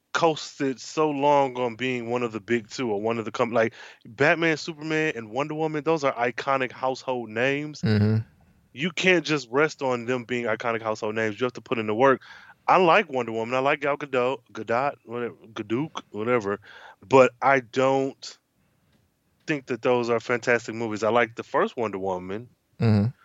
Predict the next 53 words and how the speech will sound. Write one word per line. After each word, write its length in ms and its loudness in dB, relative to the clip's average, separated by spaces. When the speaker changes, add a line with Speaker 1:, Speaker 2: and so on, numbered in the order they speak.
Speaker 1:
Second 380 2
one 160 6
was, 420 4
you 120 0
know, 220 6
it 80 0
was 100 -4
a 60 0
lot 120 6
of 60 -2
shit 160 -2
that 100 2
could 120 0
have 80 -4
been 140 2
done 180 6
differently, 420 2
but 300 4
it's 140 -2
like, 140 0
you're 100 -2
not 200 4
putting 260 -8
in 140 -4
the 80 -10
work. 520 2
You 100 -4
can't 280 4
just 200 2
coast 320 4
off 240 6
of, 340 0
"Oh, 140 6
that 160 4
first 280 2
one 140 0
was 120 -4
good." 420 -2
'Cause 140 4
even 120 6
the 60 4
first 340 4
one, 160 2
other 240 2
people 540 -4
hated 320 2
that 120 -2
shit, 280 -16
Speaker 2:
But 140 12
Speaker 1:
you 60 -2
Speaker 2:
the 160 10
Speaker 1:
know? 80 10
Speaker 2:
underlying, 800 12